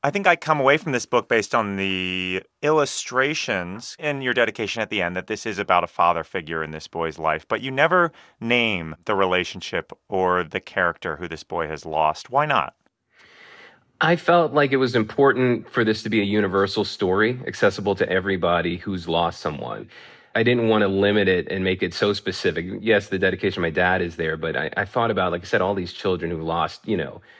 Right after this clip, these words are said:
Speaker 2: aunties and uncles and grandparents and, you know, or maybe it's just a cousin. You never know what it is. But hopefully then when they're, they're reading the story and they're, they're sort of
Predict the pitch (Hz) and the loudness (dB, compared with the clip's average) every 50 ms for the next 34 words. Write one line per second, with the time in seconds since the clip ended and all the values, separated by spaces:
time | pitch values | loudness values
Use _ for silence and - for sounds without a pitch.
0 | - - - - - - - 104 110 113 117 110 107 90 82 82 87 85 87 98 | -20 -20 -20 -20 -8 -2 0 0 2 0 0 -2 -4 -6 -4 -4 -4 -2 0 2
1 | 107 110 110 107 - 92 82 80 85 80 78 80 78 95 101 107 110 110 104 - | 2 2 2 0 -2 -2 -2 -2 -4 -6 -8 -4 0 2 2 4 2 2 0 0
2 | 98 90 85 78 78 71 69 69 - - - 80 78 78 78 85 90 85 78 73 | 0 0 0 0 0 -2 -4 -6 -6 -6 -6 -6 -6 -6 -6 -4 -4 -4 -4 -4
3 | 76 82 85 87 87 90 90 87 - 98 - 104 95 - 107 104 104 92 90 85 | -6 -6 -6 -6 -4 -4 -6 -6 -8 -8 -8 -8 -8 -2 0 0 0 0 -2 -4
4 | 87 92 107 107 107 101 95 95 92 90 90 92 90 82 82 87 92 90 87 85 | -2 0 2 2 2 2 2 2 2 2 2 2 0 0 0 0 0 0 -2 -2
5 | - 90 90 92 - - - - - - - - _ - - - 131 131 127 - | -2 -4 -4 -4 -4 -8 -20 -20 -20 -20 -20 -12 _ -8 0 2 2 2 4 2
6 | 127 113 107 98 101 101 98 95 95 92 87 - 101 104 104 101 104 98 95 92 | 2 2 4 4 4 2 2 2 0 -4 -6 -2 0 0 2 4 4 2 2 0
7 | - - 95 92 90 90 87 98 101 104 101 101 95 92 95 - - - 101 92 | -2 -2 0 0 0 -2 -2 -4 -4 -2 0 0 -2 -2 -4 -8 -6 -4 -2 0
8 | 92 92 92 90 90 90 87 85 85 85 85 82 76 73 80 90 95 95 - 110 | 0 0 2 2 2 0 0 -2 -2 -2 -2 -2 -4 -4 -4 -4 -6 -4 -4 -4
9 | 98 87 85 82 | -4 -4 -6 -10